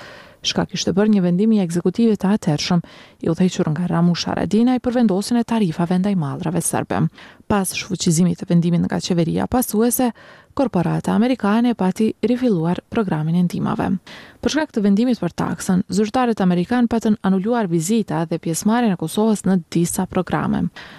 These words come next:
Disa senatore dhe patën vënë në pikpyetje ekzistencën e bazës ushtarake amerikane Bond Steel në Kosovë. Amerika i ka trupat e veta ushtarake në Kosovë të angazhuara në misionin e natos kfor, ndërsa Bond Steel është baza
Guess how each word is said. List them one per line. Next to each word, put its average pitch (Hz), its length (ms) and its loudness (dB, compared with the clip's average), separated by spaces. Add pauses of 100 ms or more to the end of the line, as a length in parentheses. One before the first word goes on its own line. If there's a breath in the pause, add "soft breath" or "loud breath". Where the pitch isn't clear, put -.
(120)
Disa 202 240 2
senatore 170 640 0
dhe 165 240 0
patën 170 320 -2
vënë 175 160 2
në 170 80 -2
pikpyetje 175 640 0
ekzistencën 180 560 0
e 160 80 0
bazës 185 380 0
ushtarake 175 540 0
amerikane 226 520 0
Bond 202 320 2
Steel - 480 -4
në 160 160 0
Kosovë. 170 560 -6 (720 loud breath)
Amerika 180 340 2
i 156 80 -2
ka 185 320 -2
trupat 170 300 -4
e 160 40 0
veta 170 240 0
ushtarake 160 540 -2
në 180 100 0
Kosovë 220 400 0
të 180 140 -2
angazhuara 160 560 0
në 160 100 0
misionin 160 480 0
e 160 80 0
natos 151 400 -4
kfor, 208 380 -2 (480 loud breath)
ndërsa 233 260 0
Bond 170 240 2
Steel 277 320 -2 (140)
është 151 180 -2
baza 247 460 2